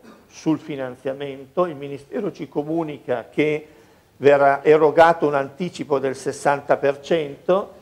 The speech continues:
ma che in quella occasione sarebbe stata fatta una ritenuta per le spese di verifica e controllo del Ministero stesso e di una specifica commissione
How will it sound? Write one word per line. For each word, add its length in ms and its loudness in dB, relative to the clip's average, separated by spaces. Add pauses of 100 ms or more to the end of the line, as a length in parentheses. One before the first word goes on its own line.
(140)
ma 240 0
che 420 0
in 220 -6
quella 480 8
occasione 840 2
sarebbe 460 2
stata 340 0
fatta 400 -2
una 300 -4
ritenuta 1000 0 (680)
per 800 2
le 220 0
spese 800 0
di 180 -8
verifica 560 -2
e 80 -4
controllo 720 -8
del 180 -2
Ministero 640 -2
stesso 480 -2
e 80 -6
di 80 -6
una 160 -2
specifica 800 -2
commissione 1200 0